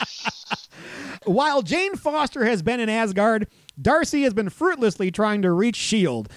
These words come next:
when she and Ian see on the news that Doctor Eric Selvig has been running around naked at Stonehenge <laughs> and has now been put in a retirement home for psychiatric care.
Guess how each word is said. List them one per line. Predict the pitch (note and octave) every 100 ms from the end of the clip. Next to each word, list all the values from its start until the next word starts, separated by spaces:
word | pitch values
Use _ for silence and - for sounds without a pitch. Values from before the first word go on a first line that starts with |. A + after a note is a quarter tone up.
| -
when | F3+ F3
she | - C#4+ C#4+ C#4+
and | G3 E3+ -
Ian | D#4+ C4 G#3+ C#4 -
see | - - C4
on | A3
the | G#3
news | G#3 C#4 B3
that | F#3+ E3+ -
Doctor | D3 D3 C#3 -
Eric | F3+ E3+
Selvig | - F4+ G4+ C#4+ C#4 - -
has | D4+ G#3
been | C#4+
running | A3+ C#4 C#4+
around | A#3+ A#3 G#3
naked | F#3 G3+ A3 F#3+
at | F#3
Stonehenge | - F#3+ G#3+ C#3 F#3+ B2+ - - - -
<laughs> | D4
and | A3 G#3
has | G#3+
now | G3 B3 C#4
been | C4+ B3+
put | G#3+ G#3+
in | G#3
a | G3
retirement | F3+ F#3 D#4+ C#4 A3
home | A3+ A3+
for | A3
psychiatric | G3 F#3+ - F3 D#3+ -
care. | - B3+ F#3